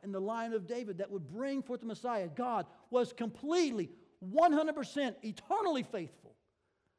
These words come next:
preserving his people, protecting them. What a powerful God. So this is what's happening in the two bookends, in the north and the south, okay? God is providentially acting on behalf of his people, protecting them, preserving them,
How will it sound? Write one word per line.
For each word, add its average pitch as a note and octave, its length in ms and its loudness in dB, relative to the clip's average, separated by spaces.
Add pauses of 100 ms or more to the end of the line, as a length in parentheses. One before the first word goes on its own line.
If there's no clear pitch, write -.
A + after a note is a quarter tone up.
(460)
preserving F#3 560 -8
his E3+ 120 -10
people, C3 360 -14 (100)
protecting B2+ 420 -18
them. A2+ 100 -20 (560)
What A3+ 120 -12
a C4 40 -10
powerful E3+ 600 -18
God. C3+ 100 -20 (1080)
So E3 60 -12
this A#3 80 -10
is B3 60 -10
what's A3+ 160 -6
happening E3+ 480 -8 (840)
in F#3 100 -6
the F3 60 -6
two F3+ 180 -8
bookends, C#3 500 -10 (140)
in E3+ 100 -10
the D#3+ 60 -8
north D#3 280 -10
and D3 80 -14
the C#3 60 -16
south, B2 360 -16
okay? D3+ 280 -14 (1300)
God F3 220 -4
is - 80 -10
providentially G#3+ 1400 -6 (1120)
acting F3+ 340 -8
on F3 80 -6
behalf E3+ 240 -8
of F3 80 -20
his E3 120 -18
people, F#3 300 -14
protecting E3+ 460 -14
them, F3 120 -12
preserving D3+ 360 -14
them, F3+ 120 -12